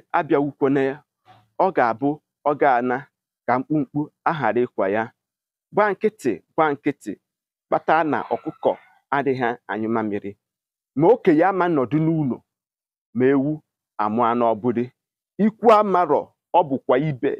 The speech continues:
ga-ezi ya. Igbo mụrụ nze, Igbo mụrụ ọzọ, ekene m unu. Ụmụnne m ndị Igbo, abịa ka m gbaziere ụmụnna anyị unu, bụ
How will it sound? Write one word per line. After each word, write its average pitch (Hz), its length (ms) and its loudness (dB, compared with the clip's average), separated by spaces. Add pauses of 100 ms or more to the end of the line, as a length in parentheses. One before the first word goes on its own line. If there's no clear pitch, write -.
(100)
ga-ezi 117 480 -4
ya. 127 140 2 (460)
Igbo 156 240 0
mụrụ 180 280 2
nze, 117 340 -2 (240)
Igbo 110 280 -4
mụrụ 127 260 2
ọzọ, 117 360 -2 (220)
ekene 123 420 -2
m 120 160 0
unu. 117 260 -2 (760)
Ụmụnne 185 440 2
m 175 120 0
ndị 170 320 -2
Igbo, 117 260 -2 (920)
abịa 170 340 2
ka 147 120 0
m 180 120 -2
gbaziere 147 680 2 (440)
ụmụnna 156 540 0
anyị 143 200 2
unu, 143 320 0 (1000)
bụ 151 180 2